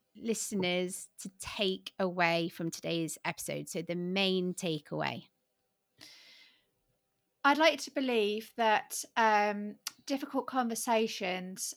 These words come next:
Speaker 2: are important. They're, they're not something to run away from. Um,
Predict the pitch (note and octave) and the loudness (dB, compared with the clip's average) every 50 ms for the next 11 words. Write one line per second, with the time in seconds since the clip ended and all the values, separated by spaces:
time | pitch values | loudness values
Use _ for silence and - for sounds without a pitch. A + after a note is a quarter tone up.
0 | _ - A3 G#3+ G#3+ G#3 G#3+ G#3+ A#3+ A#3+ A#3+ A#3 - - F#3 F3 F3 E3 - - | _ 2 4 4 4 2 -2 -4 -2 -2 -2 -2 -2 -4 -6 -6 -6 -8 -12 -14
1 | - - _ _ _ _ _ _ _ _ _ _ _ - - - - - - _ | -16 -16 _ _ _ _ _ _ _ _ _ _ _ -16 -16 -16 -18 -20 -20 _
2 | _ _ - A#3+ A3+ A3 A3 A3 G#3+ A3 - - A#3 B3 A#3+ B3 C4+ - C#4 - | _ _ 2 4 6 8 8 8 8 6 4 2 2 0 2 2 2 0 0 -4
3 | C#4+ A#3+ - - A#3 A#3 A3 A3 A3 - - - A#3 A3 G#3 G#3 G#3 G#3 G#3 G3+ | -6 -6 -6 -4 -4 -2 -2 -2 -4 -4 -4 -2 0 2 2 2 2 2 2 0
4 | - - G#3+ A3 A#3+ A#3 A3 A3 G#3 A3 G#3 G3+ G3+ G3 - - - E3+ F3 F3 | -2 -6 -4 2 4 4 4 4 4 4 4 4 4 0 -2 -4 0 2 4 4
5 | F3+ F3+ F#3+ G3+ G#3+ - _ _ _ _ _ _ - - _ _ _ - G#3+ G#3 | 4 2 0 -4 -12 -14 _ _ _ _ _ _ -20 -20 _ _ _ 2 4 6
6 | G3 G3 G3 G3 G3 G3+ G3+ G3 | 8 8 8 6 6 4 0 -6